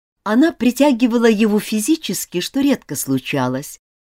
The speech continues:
и волновала, что случалось отнюдь нередко. Миссис Саммерс была женщиной высокого роста, с очень прямой спиной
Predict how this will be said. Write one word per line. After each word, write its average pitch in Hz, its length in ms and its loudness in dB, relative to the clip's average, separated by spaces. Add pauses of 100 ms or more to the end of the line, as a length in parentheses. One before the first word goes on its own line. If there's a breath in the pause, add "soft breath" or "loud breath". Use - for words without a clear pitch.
(120)
и 240 120 2
волновала, 208 720 4
что - 260 -10
случалось 175 720 -2
отнюдь 151 480 -8
нередко. 113 640 -14 (1040)
Миссис 262 460 4
Саммерс 349 580 0
была 285 300 0
женщиной 294 420 0
высокого 214 520 -4
роста, 131 460 -6
с - 200 -16
очень 233 340 -2
прямой 131 360 0
спиной 233 600 -2